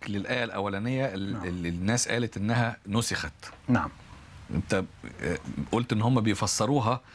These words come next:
Speaker 1: إنه إذا حد بيموت يبقى لازم يوصي.
Speaker 2: بالضبط.
Speaker 1: وقلت إن ده ما ينفعش لأن ربنا ما قالوش طب يوصي إزاي؟
Speaker 2: الكلام للمحيطين بمن يحضره الموت.
Speaker 1: إنه خدوا بالكم،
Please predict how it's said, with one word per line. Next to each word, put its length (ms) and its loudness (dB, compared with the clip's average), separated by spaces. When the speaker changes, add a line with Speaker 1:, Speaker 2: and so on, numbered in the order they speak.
Speaker 1:
إنه 380 2
إذا 480 2
حد 500 0
بيموت 600 2
يبقى 180 0
لازم 240 2
يوصي. 420 2
Speaker 2:
بالضبط. 280 -4
Speaker 1:
وقلت 280 4
إن 140 2
ده 80 4
ما 100 2
ينفعش 400 0
لأن 140 -2
ربنا 300 0
ما 120 2
قالوش 240 2
طب 140 0
يوصي 320 2
إزاي؟ 300 2
Speaker 2:
الكلام 480 0
للمحيطين 640 4
بمن 220 6
يحضره 340 0
الموت. 280 -4
Speaker 1:
إنه 200 6
خدوا 260 2
بالكم، 400 0